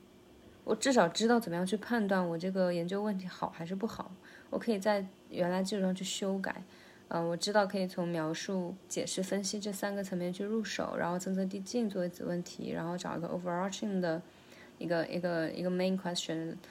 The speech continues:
把它们都囊括起来。嗯，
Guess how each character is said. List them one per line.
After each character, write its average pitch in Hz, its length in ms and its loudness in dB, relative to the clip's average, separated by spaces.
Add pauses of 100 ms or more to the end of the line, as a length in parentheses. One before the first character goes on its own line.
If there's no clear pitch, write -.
(220)
把 - 120 -8
它 175 120 -2
们 175 200 0
都 180 160 -2
囊 165 180 -4
括 175 140 -8
起 - 180 -8
来。 - 60 -12 (760)
嗯， 175 460 -4